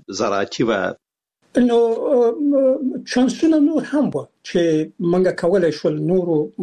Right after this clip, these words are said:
Speaker 2: فاکولټو ته هم انتخاب وکړو. خو دا په دې خاطر باندې ډېره مهمه وه چې موږ already، اه، درې کاله په خپل مسلک کې ویلي وو.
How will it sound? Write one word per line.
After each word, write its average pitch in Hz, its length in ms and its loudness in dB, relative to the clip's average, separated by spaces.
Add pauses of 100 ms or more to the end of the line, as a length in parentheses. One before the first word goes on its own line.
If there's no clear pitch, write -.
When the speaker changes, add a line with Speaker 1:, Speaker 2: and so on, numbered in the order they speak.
(200)
Speaker 2:
فاکولټو 156 560 -4
ته 190 100 0
هم 180 420 -2
انتخاب 151 500 -2
وکړو. - 220 -6 (500)
خو - 220 0
دا 240 120 2
په 254 140 -2
دې 294 140 2
خاطر 190 340 -2
باندې 185 380 -2
ډېره 175 140 0
مهمه 180 420 -2
وه 214 200 0
چې 214 260 -2 (280)
موږ 226 360 2 (540)
already، 180 540 2 (920)
اه، 151 180 0 (640)
درې 247 560 2
کاله 185 640 0 (180)
په - 80 -6
خپل 175 300 -4
مسلک 160 460 -4
کې - 140 -10
ویلي 127 340 -2
وو. 123 140 -4